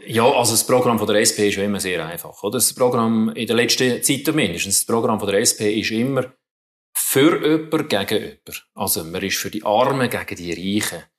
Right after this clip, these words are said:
Man ist für die Frauen gegen die Männer, vor allem wenn sie, äh, älter und allenfalls noch weisse Haare haben. Man ist, äh,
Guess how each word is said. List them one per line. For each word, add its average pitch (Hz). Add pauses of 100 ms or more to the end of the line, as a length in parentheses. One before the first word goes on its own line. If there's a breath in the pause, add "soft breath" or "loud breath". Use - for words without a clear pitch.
(220)
Man 101
ist 107
für 90
die -
Frauen 131
gegen 92
die 101
Männer, 107
vor 98
allem 98
wenn 92
sie, -
äh, 87
älter 101
und 85
allenfalls 95
noch 90
weisse 98
Haare 104
haben. 82 (500 loud breath)
Man 107
ist, 107
äh, 95